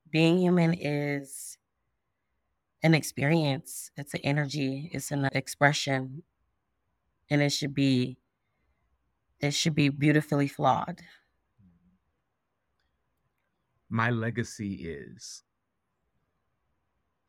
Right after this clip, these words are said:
Speaker 1: Healed hearts worldwide.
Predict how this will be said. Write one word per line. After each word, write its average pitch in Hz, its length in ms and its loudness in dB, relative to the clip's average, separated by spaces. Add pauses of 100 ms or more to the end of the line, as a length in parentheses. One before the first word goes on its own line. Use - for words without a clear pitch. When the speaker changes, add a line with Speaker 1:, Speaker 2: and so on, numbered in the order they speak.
(1600)
Speaker 1:
Healed 170 320 4
hearts 151 520 4
worldwide. 139 680 -2